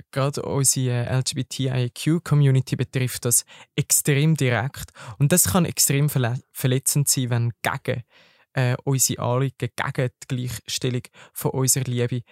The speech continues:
gekämpft wird. Und da braucht's viel Ausdauer. Und da braucht's vor allem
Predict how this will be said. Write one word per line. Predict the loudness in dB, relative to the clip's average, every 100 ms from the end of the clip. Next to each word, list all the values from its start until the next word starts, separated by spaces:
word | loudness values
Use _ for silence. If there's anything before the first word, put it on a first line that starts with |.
| _
gekämpft | -4 0 0 0 -4
wird. | -6 -4 -6 _ -20 -20 -20 -2
Und | 2 2
da | 4 2 2
braucht's | 0 -2 -2 -2
viel | 2 2 2
Ausdauer. | 0 -2 0 0
Und | 0 2
da |
braucht's | 2 0 -2
vor | 0
allem | 2 2